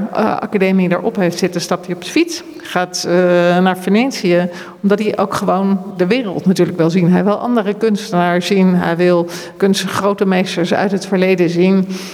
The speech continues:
Dat doet hij dus en daar raakt hij enorm door geïnspireerd. Maar op het moment dat hij dan terugkomt, wordt hij natuurlijk ook eigenwijzer.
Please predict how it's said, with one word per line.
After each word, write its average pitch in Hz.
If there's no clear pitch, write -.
Dat 208
doet 294
hij 226
dus 214
en 180
daar 180
raakt 202
hij 220
enorm 226
door 175
geïnspireerd. 208
Maar 175
op 185
het 202
moment 214
dat 190
hij 185
dan 180
terugkomt, -
wordt 254
hij 320
natuurlijk 254
ook 240
eigenwijzer. 185